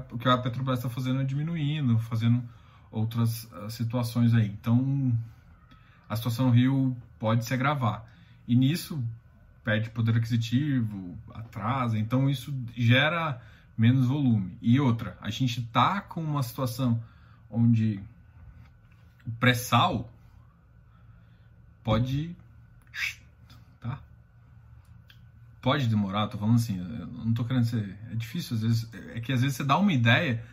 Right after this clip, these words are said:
não pra, "Ah, nossa, que pessimista", não, não, é só pra você ter po-, pontuado que pode acontecer, entendeu? E pra você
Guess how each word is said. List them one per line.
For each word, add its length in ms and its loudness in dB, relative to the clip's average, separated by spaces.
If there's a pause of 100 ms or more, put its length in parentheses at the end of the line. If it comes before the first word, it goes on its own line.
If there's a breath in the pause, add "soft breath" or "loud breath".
(160 loud breath)
não 260 6
pra, 200 2
"Ah, 440 2
nossa, 480 -4
que 120 -16
pessimista", 500 -6
não, 160 0
não, 180 0
é 40 0
só 160 -4
pra 120 -4
você 340 -4 (380 loud breath)
ter 420 -2 (140)
po-, 80 -6 (120)
pontuado 800 2
que 100 -4
pode 320 -6
acontecer, 500 -6
entendeu? 420 0 (800 soft breath)
E 220 2
pra 180 2
você 280 -2